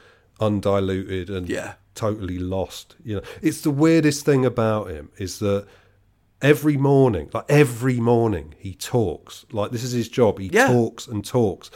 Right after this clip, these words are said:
Speaker 1: into a microphone live on the radio
Speaker 2: Yeah,
Speaker 1: for
Speaker 2: and he, and he's
Speaker 1: hours.
Speaker 2: pretty good at it as well. You know, Duran Duran notwithstanding.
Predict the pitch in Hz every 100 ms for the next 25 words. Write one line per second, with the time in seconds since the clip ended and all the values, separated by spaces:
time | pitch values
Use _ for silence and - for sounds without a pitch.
0 | - - 123 139 135 123 123 127 - -
1 | 87 85 92 - _ - 104 113 120 110
2 | 82 80 - 90 95 95 95 90 76 76
3 | 285 220 208 208 190 196 208 - 214 202
4 | 247 214 202 139 107 131 208 123 135 135
5 | 120 123 175 156 143 165 151 135 131 135
6 | 101 123 - 127 117 - 117 123